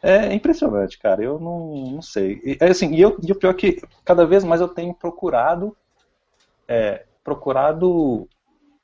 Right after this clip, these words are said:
é, características do Vita ou algum, alguma desculpa pra poder gostar do portátil, porque eu estou pensando, né, em ter um PlayStation quatro. Falei, "Pô, será que um, um Vita seria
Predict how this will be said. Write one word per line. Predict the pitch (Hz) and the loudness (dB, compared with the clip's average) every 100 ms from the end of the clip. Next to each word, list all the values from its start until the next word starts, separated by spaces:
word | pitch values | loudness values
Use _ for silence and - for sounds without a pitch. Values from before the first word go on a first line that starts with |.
| _ _ _ _ _ _ _ _ _ | _ _ _ _ _ _ _ _ _
é, | - 117 - _ _ _ _ _ _ _ _ - | -16 -14 -16 _ _ _ _ _ _ _ _ -4
características | - 147 - 160 127 156 - 147 123 | 0 0 0 0 0 -4 -4 -6 -4
do | |
Vita | 117 101 117 160 - | -6 -6 -6 -4 -2
ou | 127 117 | 2 2
algum, | 113 135 160 156 123 | 0 -2 -2 -2 0
alguma | 131 127 170 | 2 2 0
desculpa | - - 160 165 | -4 0 2 2
pra | 160 | 2
poder | 139 135 | 2 2
gostar | 143 135 - 135 | 0 -4 0 0
do | 165 | 0
portátil, | 160 131 - 120 135 170 - _ | -4 -6 4 4 4 -2 -12 _
porque | 165 180 - _ 147 160 170 | -4 -4 -10 _ 0 2 2
eu | 147 165 | 0 -2
estou | - 135 131 | -2 -4 -4
pensando, | 160 175 - 117 147 | -8 -10 -4 -4 -2
né, | 117 117 - _ _ - | -6 -6 -12 _ _ -16
em | 123 | -8
ter | 123 | -6
um | 120 | -6
PlayStation | 135 143 139 156 | -2 -2 -2 -8
quatro. | 165 107 101 | 0 0 0
Falei, | 113 - | -4 -4
"Pô, | 110 - - - _ _ _ _ _ _ - | -6 -6 -14 -20 _ _ _ _ _ _ -2
será | 120 | 0
que | - | 0
um, | 147 135 - _ _ _ | -6 -8 -14 _ _ _
um | 120 | -8
Vita | 98 110 135 113 | -2 -2 -2 -4
seria | 120 107 107 92 | -2 0 0 -2